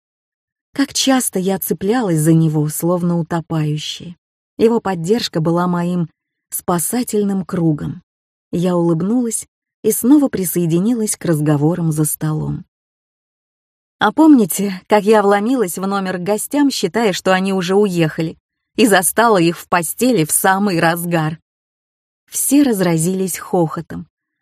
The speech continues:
а я встретила печальный Машин взгляд. Ужин продолжался. Мы не хотели, чтобы он заканчивался.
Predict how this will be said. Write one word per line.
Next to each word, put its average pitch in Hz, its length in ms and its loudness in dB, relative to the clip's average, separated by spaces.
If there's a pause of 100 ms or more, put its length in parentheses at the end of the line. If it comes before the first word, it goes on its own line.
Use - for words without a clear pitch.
(120)
а 254 120 0
я 302 120 4
встретила 214 800 -2 (320)
печальный 214 720 -2
Машин 165 600 0
взгляд. 151 680 -2 (1300)
Ужин 269 320 4
продолжался. 170 1000 0 (200)
Мы 311 160 4
не 254 120 6
хотели, 196 640 0
чтобы 170 360 -2
он 185 180 -2
заканчивался. 156 960 -4